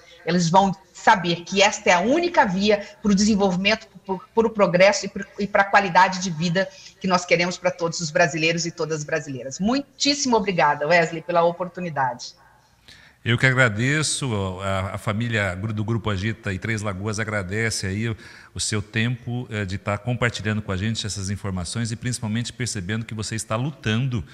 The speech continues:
Speaker 2: mesmo estando lá, lutando pelo bem-estar da nossa cidade aí, nessa guerra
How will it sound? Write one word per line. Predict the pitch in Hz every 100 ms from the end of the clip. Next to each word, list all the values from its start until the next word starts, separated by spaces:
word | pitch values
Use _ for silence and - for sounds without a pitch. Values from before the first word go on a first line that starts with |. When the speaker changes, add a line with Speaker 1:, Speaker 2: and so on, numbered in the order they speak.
| - -
Speaker 2:
mesmo | 98 135 139
estando | 120 - 117 107
lá, | 92 98
lutando | 110 131 131 113 127 135 127 - - -
pelo | 110 110
bem-estar | 113 120 - - 113 113 - - -
da | 104
nossa | 110 110
cidade | - 95 95 98 87
aí, | 92 107
nessa | 107 104 113
guerra | 78 90 98 110 113 104 127